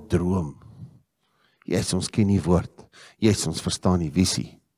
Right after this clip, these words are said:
Maar wat is die globale droom van Vader God? Wat is die globaliteit? Wat is daai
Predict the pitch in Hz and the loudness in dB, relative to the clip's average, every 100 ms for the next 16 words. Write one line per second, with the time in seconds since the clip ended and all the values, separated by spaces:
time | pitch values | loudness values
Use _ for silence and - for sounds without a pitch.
0 | _ - - 104 107 127 175 143 156 - | _ -18 -2 0 4 4 4 4 4 4
1 | 139 98 87 92 113 107 - 80 82 95 | 2 4 2 4 4 0 -4 -4 0 0
2 | 78 71 _ _ _ _ _ _ _ 76 | -2 -10 _ _ _ _ _ _ _ -8
3 | 71 87 76 - - - - _ - - | -2 2 2 0 -10 -14 -16 _ -20 -20
4 | - - 131 185 175 117 165 123 - 104 | -4 2 4 6 4 6 4 4 2 4
5 | 110 107 - 131 117 - - - 110 165 | 4 0 2 0 0 -10 -8 -2 0 0
6 | 131 110 117 135 139 131 | 0 0 4 4 4 4